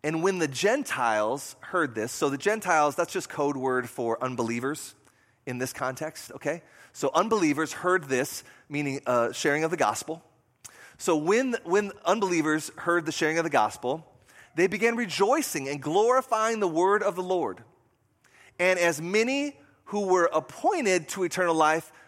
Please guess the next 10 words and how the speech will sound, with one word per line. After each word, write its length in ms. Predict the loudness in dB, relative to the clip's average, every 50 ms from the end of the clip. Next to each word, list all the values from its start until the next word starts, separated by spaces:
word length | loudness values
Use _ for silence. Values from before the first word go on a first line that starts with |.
| _ _ -4
believed. 460 | 0 2 4 4 4 2 0 0 -4
Okay, 220 | -6 -2 0 0 0
so 120 | 0 0
what's 140 | -2 -2 0
the 60 | 2
logic 320 | 4 4 4 2 0 -4
here? 260 | -10 -10 -10 -12 -12 -16 _ _ _ _ _ _ _ 0
If 160 | 0 0 0
you 80 | 0
believe, 540 | 0 0 2 2 0 0 0 0 -2 -4 -8